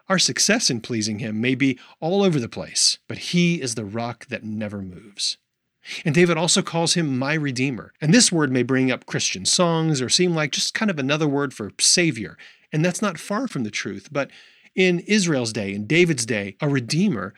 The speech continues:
was a family member who was responsible for the well-being of everyone in the family. It'd be like an uncle who, if your family got in a financial pinch,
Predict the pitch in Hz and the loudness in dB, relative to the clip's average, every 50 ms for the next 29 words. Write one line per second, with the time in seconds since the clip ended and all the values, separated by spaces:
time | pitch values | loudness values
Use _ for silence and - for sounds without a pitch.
0 | _ _ _ - - 143 127 165 - - 180 185 202 190 160 135 127 120 117 127 | _ _ _ -6 -6 -2 -2 -2 -2 0 0 2 2 2 0 0 0 -2 -2 -4
1 | 120 110 - 165 156 151 139 120 123 113 - - - 156 156 165 156 - 180 170 | -6 -4 -2 0 0 0 0 -2 -4 -4 -4 -2 -2 -2 -4 -4 -4 -4 -4 -6
2 | 170 156 - 135 107 104 95 107 120 139 151 151 139 151 151 151 143 120 101 - | -6 -6 -6 -6 -6 -6 -6 -6 -6 -4 -4 -4 -4 -2 -2 -2 -4 -6 -8 -8
3 | - 120 123 139 139 147 143 139 135 123 - - 107 110 101 90 80 80 - - | -10 -10 -8 -6 -4 -4 -4 -4 -6 -6 -6 -8 -8 -8 -8 -12 -14 -18 -20 -20
4 | _ _ _ _ _ - - - - - - 170 170 190 180 175 165 - 170 147 | _ _ _ _ _ -20 -20 -20 -12 -2 -2 0 2 2 2 2 0 0 -2 -2
5 | - - 170 180 156 135 107 98 101 139 147 147 139 131 - _ - 165 160 156 | -2 -2 -2 -2 -2 -2 -6 -4 -2 0 0 0 0 -4 -6 _ -2 -2 -2 -2
6 | - 139 131 - - 156 156 151 147 139 131 131 123 123 117 120 113 101 - 123 | -2 -4 -4 -2 0 -2 0 0 0 0 0 0 -2 0 -2 -4 -6 -6 -6 -4
7 | 117 120 131 156 160 - 175 - - 170 175 180 - - | -2 0 0 0 0 -2 -4 -2 -2 -2 -2 -2 -2 -4